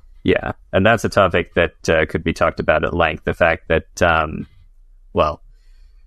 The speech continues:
<laughs> Tinder is most definitely not synonymous with Grindr, but, uh, sort of the basic conceit of, uh, app-based, uh, matchups came largely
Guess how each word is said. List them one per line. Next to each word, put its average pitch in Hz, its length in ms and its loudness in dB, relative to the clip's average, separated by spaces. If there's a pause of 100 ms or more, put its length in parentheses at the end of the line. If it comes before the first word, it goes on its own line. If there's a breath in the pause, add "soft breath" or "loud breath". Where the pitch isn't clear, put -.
(160)
<laughs> - 500 -4
Tinder 107 340 0
is 95 160 0
most 98 260 0
definitely 95 720 0
not 95 280 0
synonymous 92 520 0
with 82 160 -4
Grindr, 80 460 -2
but, - 380 -4
uh, 80 240 2
sort 85 180 -4
of 80 80 -6
the 80 80 -2
basic 87 500 -2
conceit 92 560 -2 (120)
of, 85 440 2
uh, 82 280 2 (1000)
app-based, 92 1000 -2
uh, 85 280 4 (280 loud breath)
matchups 92 800 -2 (500)
came 92 380 0
largely 92 760 2